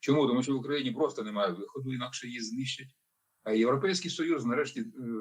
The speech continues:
второпав, що без України знищать і його також. Тому, е, дуже, е, велика повага до, е, пана Крістофера Кленсі, е, та с-, е, Олександра Сирського, які, е,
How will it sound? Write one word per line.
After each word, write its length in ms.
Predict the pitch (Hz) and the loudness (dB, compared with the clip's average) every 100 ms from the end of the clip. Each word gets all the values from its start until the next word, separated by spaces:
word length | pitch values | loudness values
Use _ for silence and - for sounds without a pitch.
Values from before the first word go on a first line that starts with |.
| 107 | -4
второпав, 540 | - 131 165 165 123 | 0 2 2 0 -8
що 340 | - - - - | -10 -8 -8 -6
без 260 | 135 113 | -4 -4
України 500 | 117 139 143 139 131 113 | -4 -4 -2 -2 -4 -6
знищать 420 | 113 127 - - | -8 -6 -6 -10
і 80 | 127 | -10
його 260 | 127 117 131 | -6 -2 -2
також. 500 | 120 - - _ _ _ _ _ _ _ | -4 -12 -20 _ _ _ _ _ _ _
Тому, 360 | 120 139 160 - - 127 | 2 4 4 0 -6 -4
е, 300 | 123 123 120 120 120 120 - - | -2 0 -2 -4 -8 -14 -18 -16
дуже, 460 | 113 110 113 123 113 | -12 -4 0 4 2
е, 60 | - 110 110 110 107 113 _ _ | 0 -16 -14 -12 -14 -18 _ _
велика 320 | 110 131 117 | 0 2 2
повага 400 | 113 120 110 101 | 0 4 4 2
до, 240 | 95 101 101 | -2 -4 -6
е, 60 | 101 104 101 101 - | -6 -12 -10 -10 -4
пана 380 | 110 101 101 90 _ _ _ _ _ - | -2 0 -2 -6 _ _ _ _ _ 0
Крістофера 500 | 110 - - 104 - _ _ | 0 0 -2 -2 -2 _ _
Кленсі, 800 | 123 143 156 135 - 131 117 95 117 | 0 2 2 0 -2 -4 -6 -8 -6
е, 380 | 110 110 107 104 - | -6 -6 -8 -12 -14
та 100 | - | -14
с-, 180 | - 107 | -10 -10
е, 20 | |
Олександра 680 | 101 104 98 107 110 107 107 | -6 -8 -8 -10 -10 -8 -4
Сирського, 440 | - 139 - 113 | -2 -2 -2 -2
які, 280 | 107 98 | -4 -4
е, 80 | 104 | -10